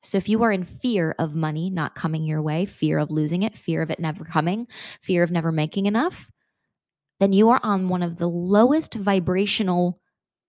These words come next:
frequencies. And money will consistently flow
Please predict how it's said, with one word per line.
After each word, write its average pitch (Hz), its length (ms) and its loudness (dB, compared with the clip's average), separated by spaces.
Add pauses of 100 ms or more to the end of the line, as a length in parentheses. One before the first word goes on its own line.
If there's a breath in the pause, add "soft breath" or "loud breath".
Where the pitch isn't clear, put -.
(160)
frequencies. - 840 0 (800)
And 180 160 0
money 196 400 0
will 165 200 -4
consistently 185 840 -2
flow 165 520 2